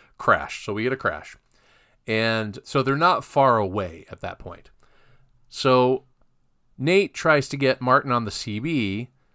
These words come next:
and he manages to get him on the C B. And,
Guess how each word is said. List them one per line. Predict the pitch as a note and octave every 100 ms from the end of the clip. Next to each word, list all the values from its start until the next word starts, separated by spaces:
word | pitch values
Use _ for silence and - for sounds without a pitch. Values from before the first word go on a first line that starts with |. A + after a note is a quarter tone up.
| _ _ _ -
and | B2
he |
manages | D3+ B2 A#2 A2+ A2
to | A#2+
get | G#2+ G2+
him | G2
on | G2
the | G2+
C | - F2+
B. | F2 F2
And, | F2+